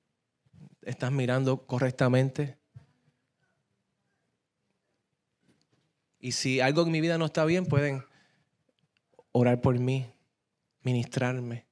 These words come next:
Cada uno debe tener eso en su vida. Y lo debemos tener en el aspecto de la iglesia.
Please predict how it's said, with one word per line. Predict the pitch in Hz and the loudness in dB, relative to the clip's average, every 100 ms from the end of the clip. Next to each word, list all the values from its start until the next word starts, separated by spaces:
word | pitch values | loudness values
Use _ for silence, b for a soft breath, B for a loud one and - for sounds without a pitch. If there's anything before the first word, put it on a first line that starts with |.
| _ _ _ _ _ _ - | _ _ _ _ _ _ -4
Cada | - 170 185 | 2 4 6
uno | 196 185 | 4 4
debe | 180 180 | 2 0
tener | 165 160 | -2 -2
eso | 165 160 | -4 -6
en | 151 | -8
su | 143 | -6
vida. | 127 120 117 - _ _ _ _ b b b b - | -6 -6 -8 -14 _ _ _ _ b b b b -2
Y | |
lo | 127 | 0
debemos | 123 135 139 | 2 2 0
tener | 143 135 131 | 0 0 0
en | 127 | -2
el | |
aspecto | 120 - 123 - 123 | -4 -6 -10 -8 -6
de | 127 131 | -6 -6
la | 135 131 | -4 -4
iglesia. | 123 147 208 - 131 | 0 0 0 -4 -12